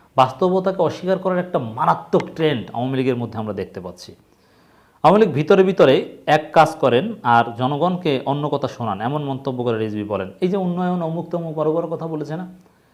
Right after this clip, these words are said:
কিন্তু আপ-, আমি তো আপনাদেরকে দেখিয়েছি যে কীভাবে বড় বড় প্রজেক্ট থেকে সরকার পিছু হটছে, প্রজেক্ট বন্ধ করে দিয়ে হাত পা গুটিয়ে বসে আছে, টাকা নেই, আর রিজার্ভের অবস্থা তো দেখছেনই। এখন চীন থেকে তাদের নিজস্ব মুদ্রায়,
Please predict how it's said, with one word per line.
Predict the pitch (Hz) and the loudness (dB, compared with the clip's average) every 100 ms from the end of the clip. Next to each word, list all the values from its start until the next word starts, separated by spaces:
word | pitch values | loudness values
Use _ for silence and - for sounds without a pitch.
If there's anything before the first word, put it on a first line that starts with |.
| _ _ - | _ _ -10
কিন্তু | 151 | 2
আপ-, | 170 139 - - - | 4 4 0 -18 -4
আমি | 143 170 | -2 2
তো | 175 | 0
আপনাদেরকে | 156 156 156 156 | 0 -4 -4 -2
দেখিয়েছি | 135 120 143 123 123 | -4 -4 -6 -6 -8
যে | 117 | -8
কীভাবে | 147 147 165 160 | -4 -2 0 0
বড় | 139 151 | 0 2
বড় | 156 156 | 0 0
প্রজেক্ট | 151 143 170 - | -2 -4 -4 -4
থেকে | 175 | -4
সরকার | - 139 135 120 - | -4 -6 -4 -4 -4
পিছু | 131 127 | -6 -6
হটছে, | 101 - 90 _ _ _ | -8 -14 -20 _ _ _
প্রজেক্ট | 170 170 180 151 | 0 2 0 2
বন্ধ | 156 165 | 0 0
করে | 165 165 | -2 -2
দিয়ে | 156 139 | 0 0
হাত | 143 - | 0 0
পা | 147 | -4
গুটিয়ে | 135 139 | -4 -4
বসে | 117 113 104 | -6 -6 -6
আছে, | 90 - | -8 -4
টাকা | 143 117 | -4 -2
নেই, | 85 - _ _ _ _ _ - | -8 -14 _ _ _ _ _ 0
আর | 165 | 2
রিজার্ভের | 165 165 156 | 4 4 6
অবস্থা | 135 123 127 | 4 2 -4
তো | 110 | -4
দেখছেনই। | 101 - 95 82 - _ _ - _ _ - | -6 -8 -14 -16 -20 _ _ -20 _ _ -10
এখন | 135 | -8
চীন | 135 156 | -4 -4
থেকে | 156 156 143 143 - _ - | 0 2 2 0 -12 _ 2
তাদের | 143 135 | 4 4
নিজস্ব | 139 135 131 143 | 0 -4 -4 -4
মুদ্রায়, | 127 117 120 101 | -4 0 0 0